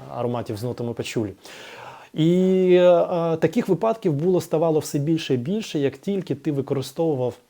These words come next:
якісь незвичні аромати. Я пам'ятаю Шен, Серж Лютанс, е, Шен — це дуб з французької мови, там реально дуже красиві, е, деревні ноти. Фюмері Тюрк — це взагалі перший мій нішовий аромат.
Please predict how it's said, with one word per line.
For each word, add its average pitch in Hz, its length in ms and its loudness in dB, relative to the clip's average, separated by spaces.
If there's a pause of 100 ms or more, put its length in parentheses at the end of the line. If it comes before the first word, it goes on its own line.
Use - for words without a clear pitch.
(640)
якісь 139 280 -6
незвичні 135 600 -2 (100)
аромати. 123 640 -2
Я 135 80 0
пам'ятаю 135 460 -4
Шен, 156 520 -6 (220)
Серж 143 360 -2
Лютанс, 139 680 -4
е, 120 480 -2 (300)
Шен — 120 260 -10
це 117 140 -4
дуб 131 320 -2
з - 120 -16
французької 117 560 -8
мови, 110 240 -6
там 110 220 -6
реально 120 280 -4
дуже 113 240 -8
красиві, 113 520 -6 (400)
е, 113 100 -8
деревні 127 500 2
ноти. 117 500 -4 (240)
Фюмері 156 320 2
Тюрк — 143 380 -2
це - 140 -8
взагалі 127 580 0
перший 127 520 -4
мій 120 220 -4
нішовий 120 480 -4
аромат. 113 540 -4